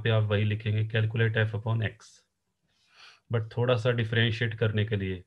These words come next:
कि डिस्क्रीट सीरीज और कंटीन्यूअस सीरीज को, मैंने यहाँ पे मिड वैल्यू को m से बेटा रिप्रेजेंट किया है, तो calculate f upon m and consequently summation F upon M। Third step में बेटा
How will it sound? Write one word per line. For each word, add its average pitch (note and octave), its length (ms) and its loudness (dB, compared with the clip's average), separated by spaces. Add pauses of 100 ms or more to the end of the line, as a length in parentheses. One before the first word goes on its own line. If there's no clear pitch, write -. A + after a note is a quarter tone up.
(100)
कि A2 80 -8
डिस्क्रीट A2 520 -2
सीरीज A2 260 0
और A2 120 4
कंटीन्यूअस G#2+ 460 0
सीरीज G2+ 200 -2
को, G#2 140 -2
मैंने G#2 280 2
यहाँ G2+ 160 2
पे A2 180 2 (760)
मिड A2+ 220 2
वैल्यू G#2 300 2
को G#2+ 160 0 (440)
m A#2 180 2
से A2+ 180 -2
बेटा A2 280 2 (640)
रिप्रेजेंट G#2 580 0
किया F2+ 240 -8
है, G2+ 100 -16 (680)
तो A2 140 -2
calculate A2+ 680 0
f A2 120 -2
upon A2 320 2
m A#2 120 -6 (880)
and G#2+ 260 0
consequently A2 1040 0 (100)
summation A2 760 0
F A2+ 220 0
upon G2+ 300 -2
M। F#2 160 -14 (3250)
Third A#2+ 260 2
step A2+ 240 0
में A#2+ 100 2
बेटा A#2 200 2